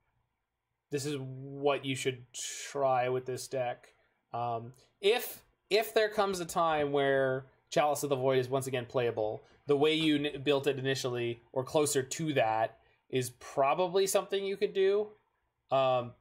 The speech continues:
there is also, hold on, I, I know, I think there's one more, like, reasonably playable, uh, Artificer.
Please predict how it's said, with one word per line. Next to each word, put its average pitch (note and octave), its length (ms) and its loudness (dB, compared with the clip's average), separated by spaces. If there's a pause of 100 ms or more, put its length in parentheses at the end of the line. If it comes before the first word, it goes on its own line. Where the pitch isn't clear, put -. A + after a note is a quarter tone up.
(180)
there E3+ 160 2
is G#3 140 2
also, D#3+ 800 2
hold C3+ 240 -2
on, A#2 420 -4
I, C3+ 80 -2
I C3+ 140 -4
know, E3 420 2
I - 40 -10 (180)
think - 160 -18
there's G#3 200 -4
one F#3 180 -4
more, F3+ 280 0
like, C3+ 400 0 (260)
reasonably D#3+ 680 -4
playable, D#3+ 920 0
uh, D3+ 320 2
Artificer. D#3+ 680 -4